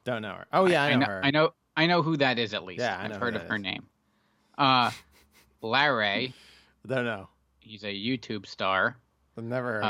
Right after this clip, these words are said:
Speaker 1: of him.
Speaker 2: Lizzie Wurst.
Speaker 1: Never heard of her.
Speaker 2: Instagram star.
Speaker 1: We're
Speaker 2: Madison
Speaker 1: Instagram
Speaker 2: Pettis.
Speaker 1: stars, God damn it! What?
Speaker 2: Madison Pettis.
Speaker 1: Never
Speaker 2: She's
Speaker 1: heard
Speaker 2: an
Speaker 1: of her.
Speaker 2: actress. Uh,
Speaker 1: Never
Speaker 2: she
Speaker 1: heard
Speaker 2: was
Speaker 1: of
Speaker 2: in
Speaker 1: her.
Speaker 2: Hannah Montana, I guess.
Speaker 1: I know that. That was Miley
Speaker 2: Uh,
Speaker 1: Cyrus.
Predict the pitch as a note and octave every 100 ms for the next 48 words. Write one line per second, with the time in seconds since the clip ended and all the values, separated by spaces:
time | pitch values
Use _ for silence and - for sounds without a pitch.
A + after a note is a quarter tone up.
0 | F#2 G2 G2+ B2 B2+ C3+ B2+ A#2 A#2 C3
1 | - - _ - C3 B2+ A#2+ C3+ D3+ F#2
2 | G#2 G2 F#2 - G2+ F#2+ F#2 A2 _ _
3 | _ _ _ _ _ - - B3+ B3 F#3
4 | C3+ E3+ C#3 C#3+ C#3 E3 C#3+ B2+ - B2+
5 | A2+ G#2+ B2 B2+ C#3+ - C3 - _ _
6 | _ _ _ _ _ _ _ _ _ _
7 | - A2+ A#2+ C3+ - C3+ A#2 - A#2+ C3
8 | D3 - - _ - A#2 A#2 A2 G2+ F#2+
9 | G#2+ A#2 - C#3 - - - _ _ _
10 | _ _ _ - A#2+ A#2+ A#2+ A#2+ C3+ A#2+
11 | B2 G#2+ - _ - - B2 C3 B2+ A#2+
12 | A2+ - - A2+ B2+ C3+ A2+ C3 B2+ C3+
13 | C3+ - A#2 C3+ C#3+ C#3 A2+ G2 A2 A2+
14 | A2+ A2 A#2+ A#2+ A2 G2+ F#2 G2